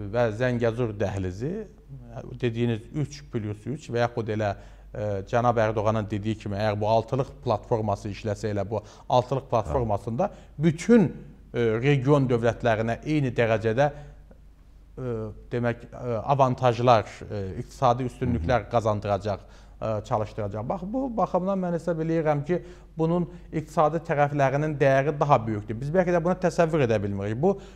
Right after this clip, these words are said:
Speaker 1: yüz minlərlə iş yeri deməkdir. Bu, e, böyük tikinti əraziləri deməkdir. Bu, böyük yük daşımaları deməkdir.
Speaker 2: Hı.
Speaker 1: Bu, bizim ərazimizdən, e, de-, kar-, bu, demək, Zəngəzur dəhlizi ilə,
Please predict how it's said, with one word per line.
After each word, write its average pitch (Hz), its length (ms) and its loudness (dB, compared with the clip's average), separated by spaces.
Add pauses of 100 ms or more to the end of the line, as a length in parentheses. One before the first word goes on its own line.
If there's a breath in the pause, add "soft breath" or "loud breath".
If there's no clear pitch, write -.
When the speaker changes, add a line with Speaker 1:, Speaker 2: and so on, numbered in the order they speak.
(120)
Speaker 1:
yüz 160 340 4
minlərlə 156 640 4
iş - 140 -6 (100)
yeri 101 220 -2
deməkdir. 85 560 -6 (1160 soft breath)
Bu, 147 200 4 (420 loud breath)
e, 147 140 -2 (220)
böyük 180 360 2
tikinti 175 640 0 (260)
əraziləri 120 720 4
deməkdir. 92 500 -2
Bu, 131 160 2 (140)
böyük 175 340 4 (300 loud breath)
yük 185 200 0
daşımaları 120 640 4
deməkdir. 101 560 -2
Speaker 2:
Hı. 80 80 -10 (160)
Speaker 1:
Bu, 170 160 4
bizim 165 260 2
ərazimizdən, 143 920 6 (320 loud breath)
e, 127 80 0 (240)
de-, 135 140 -2
kar-, 143 260 4 (400)
bu, 131 160 -6
demək, 135 400 0
Zəngəzur 139 400 2
dəhlizi 139 480 2
ilə, 143 160 6